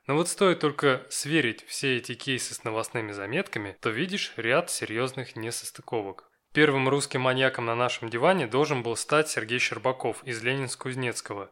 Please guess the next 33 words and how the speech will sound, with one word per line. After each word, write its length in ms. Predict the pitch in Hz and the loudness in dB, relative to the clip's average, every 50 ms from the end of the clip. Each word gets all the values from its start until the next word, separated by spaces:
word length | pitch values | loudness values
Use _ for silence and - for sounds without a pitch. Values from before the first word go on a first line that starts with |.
| _ _ - | _ _ 2
Меня 160 | 139 175 202 | 4 4 4
зацепила 420 | 180 175 - - - - 196 190 | 4 2 -2 -4 0 2 4 6
эта 160 | 185 170 - 170 | 6 6 4 0
история 340 | 151 - - 175 165 160 | -2 0 0 2 2 2
тем, 220 | 156 - 233 240 233 | 0 0 0 -2 -2
что 160 | - - 160 | 0 -2 -2
события 460 | 143 - 143 139 165 240 240 - 170 | 0 2 0 2 2 -2 0 2 0
разворачивались 760 | 143 131 127 131 131 135 175 190 - - 127 139 156 139 - | 0 2 2 2 4 4 4 2 2 -2 -4 -4 -4 -6 -6
в 60 | - | -2
моей 280 | 117 117 120 135 156 156 | 0 0 0 2 2 2
родной 320 | 135 117 107 127 147 151 | 2 2 0 0 -2 -2
Кемеровской 560 | 147 - 127 127 131 127 120 - - - 131 | 0 0 -2 0 0 0 -2 -4 -4 -2 0
области. 540 | 123 127 113 104 104 101 - - - 98 - _ | 0 0 0 -2 -4 -6 -6 -10 -12 -16 -16 _
И 100 | _ 131 | _ -8
так 220 | 127 - 185 185 180 | 4 6 6 6 6
как 120 | 156 131 | 2 -4
в 60 | - | -6
сети 240 | - 156 143 - 170 | -6 -6 -4 -2 -2
информации 540 | 156 139 - 143 135 143 147 143 143 - 127 | -4 0 0 0 2 4 2 2 2 0 0
об 80 | 120 127 | 0 0
этом 180 | 127 - 131 | -2 0 0
маньяке 380 | 123 123 127 131 131 131 - 120 | 2 2 2 2 0 -2 -2 -2
было 200 | 117 123 123 147 | -2 0 0 0
очень 460 | - - - 135 127 123 - - - | -2 -2 -4 -4 -2 -2 -4 -4 -4
мало, 320 | 110 113 147 196 214 214 | -2 0 2 2 2 2
то 300 | - - - 170 196 214 | 0 0 -2 -2 0 -2
я 280 | 190 139 110 120 147 185 | -2 -2 0 2 2 4
начал 300 | 170 147 156 - 151 127 | 4 2 0 0 -2 -2
писать 300 | - - - 147 147 147 | -4 0 0 0 0 0
сценарий 400 | - - 127 117 127 143 151 123 | -4 -4 -2 0 0 0 0 -2
по 240 | - - 139 147 143 | -2 -2 -4 -4 -2
документалке 600 | - - - 120 113 110 - 139 135 127 - - | -4 -6 -6 -4 -4 -2 -2 -2 -4 -4 -6 -6
Каневского 600 | - 127 117 113 110 104 - - - 110 104 98 | -4 -4 -2 -2 -2 -4 -6 -10 -8 -8 -8 -8